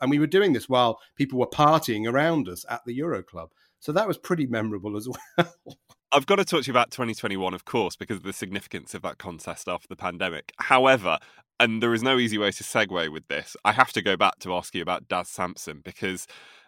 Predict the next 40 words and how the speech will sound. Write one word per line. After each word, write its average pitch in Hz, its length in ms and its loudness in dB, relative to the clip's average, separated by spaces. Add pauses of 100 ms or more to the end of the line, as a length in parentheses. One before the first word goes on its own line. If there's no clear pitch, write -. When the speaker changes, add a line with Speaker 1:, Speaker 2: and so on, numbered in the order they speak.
(160)
Speaker 2:
you 160 320 4
being 131 220 4
able 127 240 4
to 107 100 -8
spend 113 400 4
that 117 220 2
time, 113 320 2
and 104 280 -4
like 120 180 0
you 120 40 -4
said, 107 220 2
two 139 100 -2
thousand 117 240 2
six, - 340 -2
the 107 120 -6
first 127 360 0
year 110 200 0
as 104 100 -2
a, 104 260 0
as 110 140 0
a 104 60 -4
journalist 101 460 -2
working 104 280 -2
for - 80 -14
the 95 80 -8
B 98 160 -4
B 92 160 -8
C, 104 380 0
producing 101 420 -6
radio 101 240 0
programmes 98 600 -2
there, 95 260 0
first 104 260 -2
time 98 140 -6
you'd 98 160 -6
been 101 240 -2
to 101 120 -8
Eurovision 98 380 -4
in 95 160 -8
that 101 140 -4